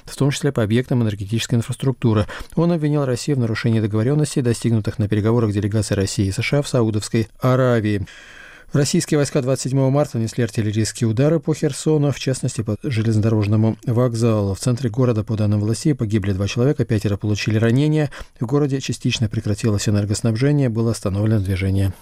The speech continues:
электротранспорта. Евросоюз расширил санкционный список в отношении Беларуси. В связи с политическими репрессиями в этой стране её поддержка российского вторжения в Украину.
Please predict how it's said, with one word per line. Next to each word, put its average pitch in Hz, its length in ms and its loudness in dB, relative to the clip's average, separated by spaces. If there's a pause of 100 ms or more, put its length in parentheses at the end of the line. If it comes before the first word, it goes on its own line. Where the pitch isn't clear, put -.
электротранспорта. 101 1300 -2 (680)
Евросоюз 156 520 0
расширил 156 400 2
санкционный 135 480 0
список 131 320 -4
в - 20 0
отношении 123 460 2
Беларуси. 127 640 0
В - 40 -20
связи 110 180 0
с - 80 -4
политическими 107 560 -2
репрессиями 135 480 2
в 135 60 0
этой 135 140 0
стране 139 360 2
её 120 140 4
поддержка 110 440 -2
российского 110 420 0
вторжения 104 440 0
в - 20 2
Украину. 104 480 0